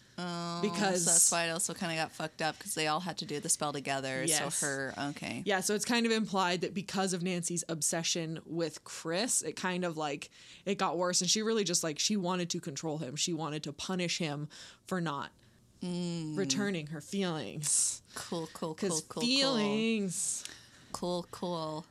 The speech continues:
Speaker 2: Also, during this fight, unfortunately, Nancy ends up killing Chris. He gets pushed out a window.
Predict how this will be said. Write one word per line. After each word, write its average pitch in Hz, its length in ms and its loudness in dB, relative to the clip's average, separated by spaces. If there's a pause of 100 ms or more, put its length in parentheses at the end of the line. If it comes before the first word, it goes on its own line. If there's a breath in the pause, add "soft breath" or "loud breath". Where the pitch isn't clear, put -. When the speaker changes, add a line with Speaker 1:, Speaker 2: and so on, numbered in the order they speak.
(140)
Speaker 2:
Also, 370 260 4
during 440 240 2
this 403 160 4
fight, 233 320 2 (220 soft breath)
unfortunately, 196 920 2 (400 soft breath)
Nancy 208 440 2
ends 180 180 0
up 151 160 -2
killing 139 320 -4
Chris. - 400 -4
He 180 80 -8
gets 175 260 0
pushed 196 280 -2
out 185 100 2
a - 20 -2
window. 107 380 -6